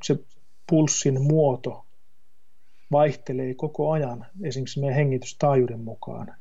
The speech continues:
myös tunnetilojen mukaan. Ja, ja, tuota, ja sen pulssin amplitudi, eli se, se aallon korkeus, se vaihtelee koko ajan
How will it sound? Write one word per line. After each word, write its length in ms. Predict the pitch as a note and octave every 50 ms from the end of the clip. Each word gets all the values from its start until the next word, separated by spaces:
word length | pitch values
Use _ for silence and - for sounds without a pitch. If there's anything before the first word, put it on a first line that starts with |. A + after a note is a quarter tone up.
| - -
myös 240 | C3 C3 B2+ B2 -
tunnetilojen 760 | - D#3 C#3+ C#3 C3 - - - D3 B2 A#2+ A#2 A#2 A#2+ A#2+
mukaan. 480 | A#2+ A#2+ - - - - A#2+ A2+ - - - - - - - - - - - - - - - - - - - - - - - - -
Ja, 80 | - - - -
ja, 80 | B2+ -
tuota, 480 | - C#3 A#2+ A#2+ A#2+ - C3+ - - - - - - - - - - - - - - - - -
ja 100 | D3+ A#2+
sen 240 | - C#3 B2+ B2 -
pulssin 420 | D3 C#3 C3 B2 - - C3+ - -
amplitudi, 640 | D3 D3 C3+ - - C3 B2+ - C3 B2 B2 A#2
eli 120 | A#2 A#2
se, 200 | A2+ - - B2+ B2+
se 160 | - - C3+ C3+ - -
aallon 380 | D3+ D3 C#3 B2+ B2+ B2+ B2+ B2+
korkeus, 760 | - D3+ D3 C#3 C3 - - - - - - - - - - - - - - - - - - -
se 200 | - - D3 C3
vaihtelee 520 | C3 B2+ A#2+ - - - - B2 A#2+ A#2 A#2+
koko 380 | - G3 - - C3 B2+ C3
ajan 320 | B2 A#2 B2 B2 A#2+ G2